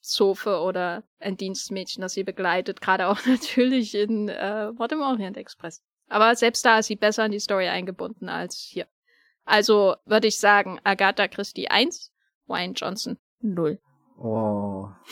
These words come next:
Speaker 1: Was hältst du denn von dem starken Bruch in dem Film, wenn es in die Vergangenheit geht, wenn man merkt, alles, was man in der ersten,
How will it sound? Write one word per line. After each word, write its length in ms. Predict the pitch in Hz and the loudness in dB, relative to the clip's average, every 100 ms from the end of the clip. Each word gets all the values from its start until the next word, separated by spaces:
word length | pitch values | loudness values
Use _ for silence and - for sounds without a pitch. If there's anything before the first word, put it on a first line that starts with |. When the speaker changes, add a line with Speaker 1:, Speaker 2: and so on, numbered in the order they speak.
| - - - - - - - - - - - - - - _ _ _ _ | -10 -8 -6 -8 -8 -10 -10 -10 -10 -10 -12 -12 -20 -20 _ _ _ _
Speaker 1:
Was 240 | 214 220 220 | 0 2 2
hältst 260 | 226 - | 2 0
du 60 | 285 | 2
denn 400 | 233 233 226 226 | 2 2 0 -6
von 200 | - 233 | -2 0
dem 180 | 220 214 - | 0 -2 -6
starken 480 | - - 214 220 202 | -4 0 0 0 -6
Bruch 280 | - - - | 0 0 2
in 440 | 220 214 208 208 | -2 -2 -2 -4
dem 180 | 208 208 | -4 -4
Film, 480 | - 226 220 214 208 | -2 0 2 0 0
wenn 220 | 208 202 | -2 -4
es 420 | 202 202 - - | -6 -8 -10 -10
in 140 | - 214 | -6 -4
die 120 | 208 | -2
Vergangenheit 760 | 196 190 214 233 196 180 175 _ | -2 2 4 2 -2 -6 -8 _
geht, 320 | - 180 170 190 | -8 -6 -6 -8
wenn 340 | 185 185 - - _ _ | -8 -8 -12 -16 _ _
man 260 | 214 202 202 | -4 -2 2
merkt, 380 | 208 214 - - | 2 2 0 0
alles, 280 | 208 226 208 | 2 2 -2
was 300 | 220 - 208 | -2 -4 -6
man 260 | 208 202 | -6 -6
in 160 | 202 208 | -6 -2
der 160 | 202 | 0
ersten, 560 | 196 208 - 220 208 | 0 -2 -4 -6 -4